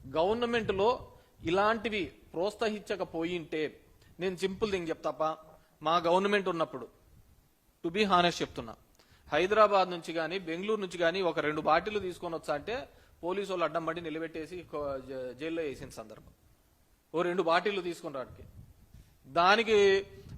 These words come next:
ఓ అని మా మీద అందరూ బాధపడిన సందర్భం, "రెండు బాటిల్ తెచ్చుకోలేరా అయ్యా?" అని చెప్పేసి. ఈరోజు పాపం రెండు బాటిల్కి సంబంధం లేకుండా ఒక కుటీర పరిశ్రమమే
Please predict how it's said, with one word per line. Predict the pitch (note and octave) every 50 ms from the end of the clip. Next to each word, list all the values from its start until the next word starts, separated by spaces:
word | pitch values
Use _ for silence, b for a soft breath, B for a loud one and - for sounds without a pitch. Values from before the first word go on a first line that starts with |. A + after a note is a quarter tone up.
| - -
ఓ | D#3 D#3+ E3+ F3+ G3 G#3 G#3 G#3 G#3 G#3 G#3 G#3
అని | G3+ G3 G3 G3 G3 G3
మా | F#3 F3+ F3
మీద | F3 F3+ F#3+ F#3
అందరూ | F3 F3 F#3 G3 F#3
బాధపడిన | F3+ E3+ E3+ F3 F3+ E3+ E3+ E3 D#3+
సందర్భం, | D3+ D#3+ D3+ D3 D3+ C#3 C#3+ C#3+
"రెండు | C#3+ D3+ D3 D3
బాటిల్ | D3+ D#3+ E3+ F3+ F#3+ F#3
తెచ్చుకోలేరా | F3+ E3+ - - F3 E3 D#3 D3+ D#3
అయ్యా?" | D3+ D3 D3 D3
అని | C#3+ C3+ C3
చెప్పేసి. | A#2+ A2 - A#2 G#2+ - - - - - - b b b b b b b _ D#3
ఈరోజు | E3+ F#3+ G3 F3+
పాపం | F3 F3 F3 F#3+
రెండు | F3+ F3 E3+ E3+
బాటిల్కి | D#3 D#3+ E3 E3 F#3 F3+ F3+ E3+ E3
సంబంధం | D3 D#3+ D#3 E3+ F3 E3+ E3+ D#3
లేకుండా | E3 D#3+ D#3 E3+ F3+ F#3+ A3+
ఒక | G#3 F#3 D3+ D#3+
కుటీర | - - F3 D#3 - G#3+ G#3 G#3+
పరిశ్రమమే | - F#3 F3 F3 - - G3 F#3 F3+ F3+ F3+ F3+ F3+ F3